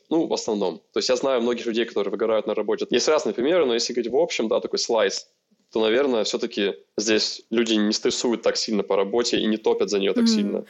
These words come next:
Speaker 2: Но мне кажется, ещё потому, что работы много. То есть, э, я не знаю, как у тебя,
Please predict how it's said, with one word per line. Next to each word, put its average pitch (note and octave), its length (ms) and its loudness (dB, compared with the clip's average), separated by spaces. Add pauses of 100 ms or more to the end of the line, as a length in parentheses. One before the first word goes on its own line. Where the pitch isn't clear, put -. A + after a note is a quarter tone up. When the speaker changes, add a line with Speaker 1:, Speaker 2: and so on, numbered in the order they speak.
(160)
Speaker 2:
Но B3 60 -2
мне B3 120 2
кажется, E4 240 -2
ещё D4+ 120 -4
потому, D4+ 240 0
что - 120 -2
работы F#4 400 0
много. F#3 540 -6
То - 80 0
есть, A#3 240 -2
э, A#3 260 -2
я A#3 100 0
не C4 60 4
знаю, C4+ 160 0
как G#3 120 -2
у - 40 -16
тебя, B3+ 400 0